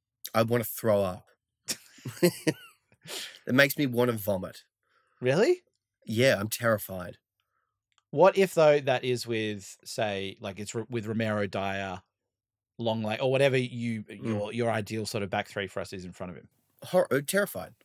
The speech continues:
Speaker 1: because
Speaker 2: Still terrified?
Speaker 1: not, and it's got nothing to do with him. It's that in previous seasons, our backup keeper has been horrific. And so I'm just expecting more of the same.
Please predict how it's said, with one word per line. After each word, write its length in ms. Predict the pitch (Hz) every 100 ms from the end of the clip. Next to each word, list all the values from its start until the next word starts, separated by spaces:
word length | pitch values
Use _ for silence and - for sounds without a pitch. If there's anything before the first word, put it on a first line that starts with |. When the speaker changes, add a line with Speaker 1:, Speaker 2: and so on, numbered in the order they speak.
| -
Speaker 1:
because 480 | 143 151 147 131 -
Speaker 2:
Still 200 | - 180
terrified? 440 | 208 214 226 277 - _ _ -
Speaker 1:
not, 280 | 170 240 -
and 140 | 185 - 170 170
it's 120 | -
got 140 | 190 160
nothing 280 | 165 170
to 80 | 139
do 140 | 131 123
with 100 | 104
him. 460 | 120 113 - 67 143 _ _ _ -
It's 240 | 123 110 -
that 340 | 117 113 - - - - _ _ _ -
in 140 | 131
previous 420 | 113 131 120 110 -
seasons, 560 | 123 120 104 98 95
our 160 | - 101
backup 400 | 95 101 - 98
keeper 380 | - 98 92 98
has 240 | 101 98
been 480 | - 98 92 92 101 - _ _ - -
horrific. 800 | 104 107 113 110 90 85 - - _ _ _ _ _ _ -
And 180 | 110 107
so 600 | - 110 101 98 98 98 - _ _ _ _ -
I'm 220 | 113 110 -
just 200 | 120 -
expecting 520 | - - 104 - 107
more 200 | 98 95
of 100 | 90
the 80 | 92
same. 420 | - 95 - -